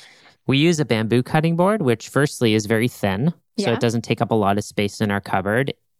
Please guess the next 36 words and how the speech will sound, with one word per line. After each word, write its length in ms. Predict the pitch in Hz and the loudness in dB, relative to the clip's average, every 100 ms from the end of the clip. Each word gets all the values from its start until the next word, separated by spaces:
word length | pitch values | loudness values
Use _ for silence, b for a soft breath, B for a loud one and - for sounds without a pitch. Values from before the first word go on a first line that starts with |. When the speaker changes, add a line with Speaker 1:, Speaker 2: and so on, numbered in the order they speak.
| _ | _
Speaker 1:
It's 300 | 117 113 - - | 0 0 -2 -6
extremely 720 | - - - - 123 127 127 | -6 -8 -6 0 2 4 2
durable. 720 | 117 95 92 98 120 185 - b b b b - | 2 0 0 2 2 2 -2 b b b b -2
It's 560 | 120 113 110 - - - _ | 0 0 -2 -10 -18 -20 _
inert, 500 | 131 123 117 101 151 120 | 0 2 2 0 -4 -2
like, 200 | 104 - | -4 -4
so 220 | - 104 | -4 -2
it's 120 | 107 | -4
healthy. 400 | - 110 - 101 | -2 -4 -2 0
Like, 180 | 104 101 | 0 0
if 80 | 104 | 0
little 380 | 110 113 120 117 | 2 4 4 2
teeny 340 | - 117 107 | 0 -2 0
microscopic 760 | 107 98 113 - 107 101 104 90 | 0 -2 -4 -4 -4 -2 -4 -4
bits 200 | 104 - | -4 -2
of 100 | 95 | -2
that 200 | 92 - | -2 -2
bamboo 380 | 95 92 104 107 | -4 0 2 2
end 160 | 98 | 0
up 160 | 98 - | -2 -2
in 80 | 92 | -4
our 100 | 92 | 0
food, 280 | 143 156 | 2 2
it's 120 | 117 - | 0 -4
not 140 | 87 | -4
a 40 | |
problem 340 | 87 92 92 131 | -4 -4 0 0
'cause 180 | 104 98 | 2 0
it's 120 | 92 | -2
a 40 | |
plant 380 | - - 101 104 | -4 -2 -2 -2
versus 340 | 107 101 107 95 | -4 -2 -2 -4
plastic 720 | - 101 92 - 104 - - - | -2 -2 -2 -4 -6 -6 -14 -6
cutting 320 | 104 95 92 | -4 -4 -4
boards. 520 | 95 95 127 170 - - - | -2 0 0 -2 -8 -20 -8
Speaker 2:
Right. 300 | 196 180 202 | -4 -4 -6